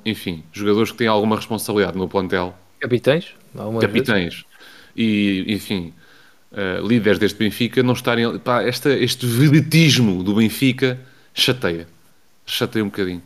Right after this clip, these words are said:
Speaker 1: Portanto, Auschwitz, na minha opinião, futuro capitão do Benfica, muito bem. E os dois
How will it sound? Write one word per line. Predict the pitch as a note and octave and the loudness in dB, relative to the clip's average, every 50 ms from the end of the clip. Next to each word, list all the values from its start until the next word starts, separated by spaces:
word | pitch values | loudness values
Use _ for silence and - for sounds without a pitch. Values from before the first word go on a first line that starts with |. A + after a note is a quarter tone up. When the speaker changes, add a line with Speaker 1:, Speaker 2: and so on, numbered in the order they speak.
| - - - - - - - | -18 -20 -20 -20 -20 -12 -4
Speaker 1:
Portanto, | - C3 B2+ C3 C3 G#2+ F2+ E2 - - - - - | -2 -2 2 2 2 2 0 -2 -6 -12 -12 -4 0
Auschwitz, | C#3 C#3 C3+ - - - A2 G2+ F#2 F2 - - | 2 4 4 2 0 -2 -2 -2 -2 -4 -4 -4
na | - A2 | -2 2
minha | A2+ A2+ | 2 2
opinião, | A2+ A2+ - A#2 G#2+ G2+ | 2 0 0 -2 -2 -2
futuro | - - A#2+ G#2 | -2 -4 -6 -2
capitão | - A#2+ F#2 G#2+ G#2 - A#2 A2 | -2 -2 -2 -2 -4 -4 -2 -2
do | G2+ G2+ | 0 0
Benfica, | G2 G#2 F#2+ - - B2+ B2+ - E3 E3+ - - | 0 -2 -2 -2 -4 -6 -6 -6 -10 -10 -8 -4
muito | A2+ G#2+ G2+ - G2 | -4 -4 -4 -2 0
bem. | G#2 A2+ A#2+ B2+ D3 - - - - - - - - - - - _ | 0 0 0 0 -2 -8 -12 -20 -20 -20 -20 -20 -20 -20 -20 -8 _
E | - B2+ B2 | 2 4 4
os | A#2 G2+ G#2+ | 4 4 2
dois | G#2+ A#2+ A#2 A#2 A2 G2+ - - - - | 2 4 4 4 2 2 -2 -6 -8 -10